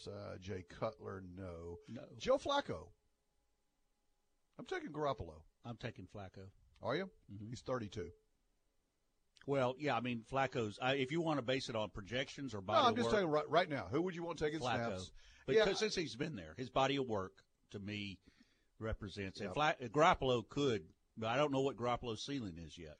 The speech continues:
Speaker 1: Yeah, and that's a good point. Tyrod Taylor for the Bills.
Speaker 2: Garoppolo.
Speaker 1: Kirk Cousins from the Skins.
Speaker 2: Cousins.
Speaker 1: I'm taking Garoppolo. Uh,
Speaker 2: Cousins
Speaker 1: Al-
Speaker 2: is gonna be the highest paid free agent coming out.
Speaker 1: Uh,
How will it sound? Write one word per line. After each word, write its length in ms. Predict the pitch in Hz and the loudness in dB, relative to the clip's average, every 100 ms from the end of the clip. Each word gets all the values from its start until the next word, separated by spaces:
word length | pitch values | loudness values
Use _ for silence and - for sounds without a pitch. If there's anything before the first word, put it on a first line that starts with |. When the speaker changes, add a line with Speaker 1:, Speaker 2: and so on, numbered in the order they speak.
| _ | _
Speaker 1:
Yeah, 220 | 120 113 95 | 2 2 2
and 100 | 110 | -2
that's 140 | 120 120 | -2 -2
a 60 | |
good 180 | 104 92 | -2 -2
point. 300 | - 113 92 - _ - _ | -2 -2 -4 -8 _ -20 _
Tyrod 360 | - 170 180 170 | 4 8 8 8
Taylor 280 | 180 170 120 | 6 6 4
for 140 | 123 | 0
the 80 | 120 | 0
Bills. 380 | 131 135 90 - - - _ _ _ _ _ _ _ _ _ _ - | 2 2 0 -8 -20 -20 _ _ _ _ _ _ _ _ _ _ -10
Speaker 2:
Garoppolo. 440 | 104 87 - 71 82 - _ _ _ _ _ - _ _ _ _ | -8 -8 -10 -14 -16 -20 _ _ _ _ _ -20 _ _ _ _
Speaker 1:
Kirk 220 | - 160 | 0 0
Cousins 400 | 160 160 131 104 | 2 2 2 -4
from 140 | 113 107 | -6 -8
the 60 | |
Skins. 520 | 101 - 143 98 80 - _ _ - | -6 -4 -4 -4 -8 -18 _ _ -12
Speaker 2:
Cousins. 440 | 101 98 90 - - - _ _ _ - | -12 -10 -14 -16 -20 -20 _ _ _ -18
Speaker 1:
I'm 80 | 87 | -8
taking 280 | - 90 87 | -6 -6 -8
Garoppolo. 520 | 85 85 82 82 82 - _ _ _ _ - _ _ _ _ - | -8 -8 -8 -10 -12 -14 _ _ _ _ -20 _ _ _ _ -2
Uh, 280 | 107 110 113 | 2 4 4
Speaker 2:
Cousins 400 | 147 156 160 120 | 6 6 6 0
Speaker 1:
Al- 40 | |
Speaker 2:
is 60 | 117 | 0
gonna 180 | 127 120 | 0 0
be 100 | 120 | 0
the 120 | 107 | 0
highest 340 | 113 120 107 | 0 0 -2
paid 220 | - 113 - | -4 -4 -6
free 200 | 110 104 | -8 -6
agent 300 | 101 92 - | -8 -10 -12
coming 220 | 98 87 | -10 -10
out. 220 | 90 85 _ | -12 -14 _
Speaker 1:
Uh, 160 | 107 | -4